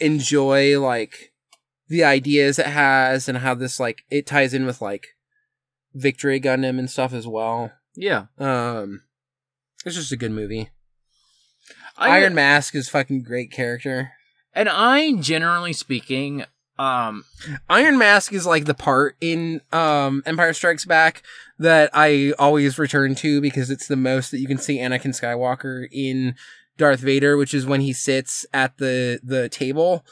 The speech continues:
Speaker 1: um, waiting for, like, Han Solo and everybody to come in. Um, and the, it's, like, set for a feast, and he's just sitting there, and he can't eat it 'cause he's Darth Vader. He can't take that mask off. <laughs>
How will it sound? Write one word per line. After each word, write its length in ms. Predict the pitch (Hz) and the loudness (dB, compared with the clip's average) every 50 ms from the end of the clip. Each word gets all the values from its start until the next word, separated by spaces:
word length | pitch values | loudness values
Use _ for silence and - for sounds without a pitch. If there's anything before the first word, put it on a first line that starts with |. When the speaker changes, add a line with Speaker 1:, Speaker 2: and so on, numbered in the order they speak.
| - - - - _ _ - | -20 -20 -20 -20 _ _ -2
Speaker 1:
um, 720 | 170 160 156 147 143 135 131 123 120 117 113 113 113 110 - _ _ _ _ _ _ | 2 2 4 4 4 2 2 0 0 -2 -6 -8 -10 -12 -14 _ _ _ _ _ _
waiting 560 | - 151 160 165 160 156 156 160 160 160 160 | -6 -2 0 2 4 4 4 4 2 2 0
for, 360 | 151 - - 160 151 143 143 | -2 -2 0 2 4 4 4
like, 220 | 139 135 131 135 127 | 4 2 0 0 0
Han 260 | 117 147 147 139 135 | -2 0 0 0 0
Solo 460 | - - 135 127 127 127 131 127 127 | 0 0 0 2 2 2 2 2 2
and 300 | 120 120 123 123 123 120 - | 0 0 -2 -4 -6 -6 -4
everybody 320 | 131 139 135 139 139 139 131 | -4 -2 -2 -2 -2 -2 -2
to 80 | 131 | -4
come 220 | 127 - 143 131 131 | -4 -4 -2 -2 -2
in. 260 | 127 131 147 180 180 _ _ - - - - - - _ _ | 0 -2 -2 -4 -6 _ _ -20 -20 -20 -20 -20 -20 _ _
Um, 600 | 170 160 156 151 143 135 131 127 123 120 120 123 - | 2 4 6 6 6 6 6 4 4 2 0 -2 -2
and 160 | 143 151 156 | -2 0 2
the, 140 | 156 151 151 - | 2 2 0 0
it's, 180 | 180 165 - - | -2 0 2 2
like, 140 | 156 135 | 2 2
set 260 | - - 170 143 135 - | 2 0 0 0 0 0
for 160 | - 160 143 | -2 -2 -2
a 60 | 127 | -2
feast, 420 | - - 135 123 127 139 139 - | -2 -4 -4 -4 -4 -4 -6 -6
and 140 | - 156 143 | -4 -2 0
he's 120 | 143 143 143 | 0 0 0
just 160 | 147 131 - | -2 -4 -2
sitting 200 | - 135 131 135 | -2 -2 0 0
there, 100 | 139 139 | 0 0
and 80 | 135 | 0
he 60 | 143 135 | -2 -2
can't 280 | - - 196 180 135 127 | -2 0 -2 -2 -2 -2
eat 180 | 139 139 135 | -4 -4 -2
it 200 | 123 113 104 - - | -4 -6 -8 -6 -4
'cause 180 | - 135 127 | -4 -2 -2
he's 100 | 135 127 | -4 -2
Darth 220 | 127 151 143 139 123 | 0 2 2 2 2
Vader. 260 | 120 135 135 127 123 | 2 0 0 0 -2
He 100 | 123 127 | -4 -4
can't 220 | 127 151 151 143 123 | -4 -2 -2 -2 0
take 140 | 147 139 127 | -2 -2 -2
that 120 | 131 123 - | -4 -8 -8
mask 340 | 117 123 123 123 - - | -6 -6 -6 -6 -8 -10
off. 200 | - - 101 - - | -12 -12 -10 -10 -12
<laughs> 60 | - | -8